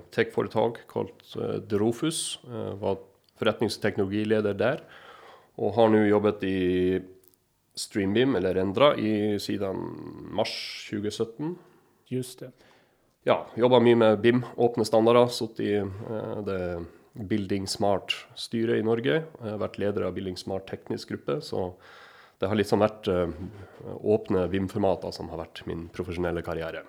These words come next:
Speaker 2: Okej, det har varit din nisch, kan man säga.
Speaker 1: Ja, det kan man säga.
Speaker 2: Eh, men du nämnde någonting om Rendra. Vad är, är det li-, det liksom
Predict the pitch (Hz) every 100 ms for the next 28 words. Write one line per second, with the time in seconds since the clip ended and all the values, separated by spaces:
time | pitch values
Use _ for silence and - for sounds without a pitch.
0 | - - 147 131 135 147 143 135 - 139
1 | 139 143 139 - 135 131 139 135 143 104
2 | 104 - - - 95 90 - - 160 160
3 | 175 185 196 202 202 208 220 208 185 175
4 | 160 180 220 180 147 135 143 185 185 180
5 | 160 175 175 170 175 180 175 147 175 165
6 | - 165 156 - 165